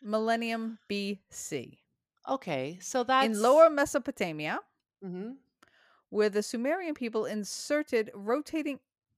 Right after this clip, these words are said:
Speaker 2: axles into solid discs of wood.
Speaker 1: Mm-hmm.
Speaker 2: It was only in two thousand B C that the discs began to be hollowed out to make a lighter wheel.
Speaker 1: Mm, okay, so it started in the Stone Age and was perfected or whatever in the Bronze Age.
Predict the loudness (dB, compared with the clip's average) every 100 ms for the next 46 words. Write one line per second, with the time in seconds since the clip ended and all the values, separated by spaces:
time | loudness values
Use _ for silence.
0 | -4 -4 -4 -4 -4 -4 -8 -8 -6 -8
1 | -2 0 0 -4 -8 -6 -4 -4 -8 -10
2 | -10 -8 -4 -2 -2 -6 _ _ _ _
3 | -12 -10 -8 -8 -8 -4 0 0 2 -2
4 | -4 -4 -2 -2 -4 -6 -6 -6 -8 -6
5 | -6 -6 _ -6 -4 -6 -18 -18 -14 -8
6 | -6 -6 -8 -10 -8 -6 -4 -4 -2 -4
7 | -4 -8 -12 -12 -6 -6 -4 -6 -8 -10
8 | -10 -12 -20 _ _ _ _ -12 -10 -10
9 | -10 -12 -10 -10 -6 -6 -4 -4 -2 2
10 | 4 4 0 -2 -2 0 0 0 -2 -4
11 | -6 -4 -2 -2 -4 -6 -6 -6 -6 -4
12 | -4 -4 -6 -6 -6 -6 -6 -6 -6 -4
13 | -2 -2 -2 -8 -12 -12 -16